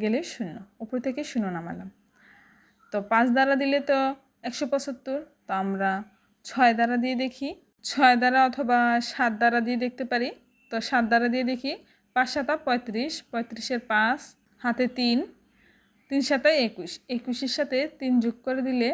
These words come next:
তো একুশের সাথে তিন দিলে চব্বিশ, তো এবার হলো দুইশো পঁয়তাল্লিশ, তো হয়নি, তো আমরা আট দ্বারা দিয়ে দেখি, পাঁচ আটা চল্লিশ, চল্লিশের শূন্য হাতে চার, তিন আটা চব্বিশ, চব্বিশের সাথে চার যোগ করে দিলে আটাশ, দুইশো আশি,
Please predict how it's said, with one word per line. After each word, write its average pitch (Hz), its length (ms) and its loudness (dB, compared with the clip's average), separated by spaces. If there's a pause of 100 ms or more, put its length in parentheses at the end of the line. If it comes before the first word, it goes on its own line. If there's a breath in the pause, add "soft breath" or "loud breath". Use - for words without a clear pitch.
(320)
তো - 80 -4 (120)
একুশের 302 380 -4
সাথে 330 160 -2 (120)
তিন 277 180 0
দিলে 277 240 2 (220)
চব্বিশ, 269 520 -2 (520 loud breath)
তো - 80 -4 (120)
এবার 254 240 4
হলো 262 160 2
দুইশো 254 260 -2
পঁয়তাল্লিশ, 254 520 0 (120)
তো 254 80 -4 (140)
হয়নি, 240 340 0 (180)
তো - 60 -10 (100)
আমরা 226 160 2 (140)
আট 240 180 4
দ্বারা 277 200 2
দিয়ে 277 240 -4
দেখি, 262 260 -6 (400)
পাঁচ 254 260 2
আটা 277 180 0 (120)
চল্লিশ, 277 340 0 (140)
চল্লিশের 247 520 -2
শূন্য 240 200 0 (160)
হাতে 214 280 -2 (180)
চার, 214 360 2 (960)
তিন 254 200 -2
আটা 254 200 2 (100)
চব্বিশ, 254 420 0 (160)
চব্বিশের 247 460 -4
সাথে 262 200 -2 (120)
চার 226 200 4
যোগ 220 200 -6
করে 247 220 -4
দিলে 240 180 2 (420)
আটাশ, 233 320 -6 (300)
দুইশো 233 320 -2 (340)
আশি, - 260 -10